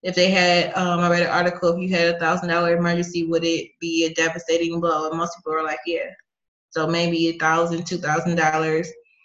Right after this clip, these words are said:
that account you don't touch unless it's, like, an emergency. And the third one would be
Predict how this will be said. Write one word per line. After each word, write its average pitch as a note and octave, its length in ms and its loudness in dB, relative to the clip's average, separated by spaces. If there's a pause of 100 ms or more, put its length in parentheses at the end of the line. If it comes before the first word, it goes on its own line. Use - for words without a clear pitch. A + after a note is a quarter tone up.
(380)
that E3 180 6
account E3+ 400 2
you F3 80 -2
don't E3 180 2
touch F3 240 0
unless E3+ 300 -4
it's, E3 200 -4
like, E3 180 -2
an D#3+ 80 0
emergency. F3+ 640 -4
And F3+ 100 0
the E3+ 120 -4
third F3 260 2
one F3+ 160 0
would E3+ 160 -2
be E3+ 400 0